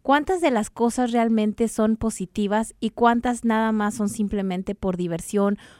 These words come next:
porque nos hace, bueno, todo lo que sea por diversión es positivo, pero cuántos realmente nos enfocamos en que todos estos rituales nos van a ayudar en sentirnos súper bien para empezar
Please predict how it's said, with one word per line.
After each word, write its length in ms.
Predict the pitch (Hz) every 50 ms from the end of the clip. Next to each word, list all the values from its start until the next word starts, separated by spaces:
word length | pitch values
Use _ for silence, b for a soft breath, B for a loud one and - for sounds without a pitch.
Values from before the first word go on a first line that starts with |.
| B B
porque 300 | - 196 190 - 202 190
nos 240 | 190 190 185 - 214
hace, 220 | 202 202 - 226
bueno, 180 | 240 269 240 233
todo 180 | - 320 339
lo 120 | 339 254 220
que 100 | - 202
sea 220 | - 220 220 220
por 140 | - 208 190
diversión 460 | 185 175 180 170 - - 190 190 196
es 80 | 196 -
positivo, 600 | - 180 170 - 156 - - 151 165 170 220 b b b b b b b b b b -
pero 200 | 240 247 277 262
cuántos 380 | - 330 349 359 381 403 359
realmente 520 | - 339 311 302 285 277 262 254 247 262 262
nos 200 | 247 240 - -
enfocamos 960 | 202 196 - - 196 185 - - - 247 240 226 208 190 220 302 - - - b b b b b b
en 140 | b 220 220
que 140 | 202 240 233
todos 260 | - 294 311 339 302
estos 340 | 330 311 - - 320 302 247
rituales 640 | 233 220 208 - 233 226 226 233 226 240 240 226
nos 220 | 226 208 196 196 202
van 240 | 214 226 247 262
a 40 | 277
ayudar 640 | 277 240 226 214 196 190 208 220 226 247 269 311 - b b b b b b b _ -
en 300 | - 240 233 233 226 - _ _ _
sentirnos 760 | - - 262 247 220 - 202 - 277 302 330 339 330 302 -
súper 500 | - - - 349 359 359 - 381 359 330
bien 380 | 269 269 247 247 254 254 247
para 400 | - - 220 196 190 190 180 - _ _ _ -
empezar 920 | - 214 208 214 202 - 226 226 214 - - 262 247 254 262 285 311 311